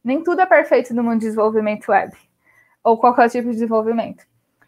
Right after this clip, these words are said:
Por exemplo, você pode ter um problema de core, se eu não tivesse habilitado lá no meu request controller,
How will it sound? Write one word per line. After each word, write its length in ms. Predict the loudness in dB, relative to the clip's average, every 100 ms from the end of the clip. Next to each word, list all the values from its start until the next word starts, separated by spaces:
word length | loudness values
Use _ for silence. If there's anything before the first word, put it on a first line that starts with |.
| _
Por 120 | 4
exemplo, 360 | 4 6 4 4
você 240 | 2 2
pode 240 | 2 2 2
ter 100 | 0
um 40 |
problema 320 | 0 0 -2
de 100 | -6
core, 380 | -2 2 2 2
se 140 | -4 -4
eu 40 |
não 140 | -4
tivesse 340 | -4 0 2 2
habilitado 640 | -2 -4 -4 2 2 2
lá 200 | 0 0
no 200 | 0 -2
meu 260 | 0 2 2
request 500 | -2 -4 -4 -4 -8
controller, 600 | -10 -8 2 2 2 -4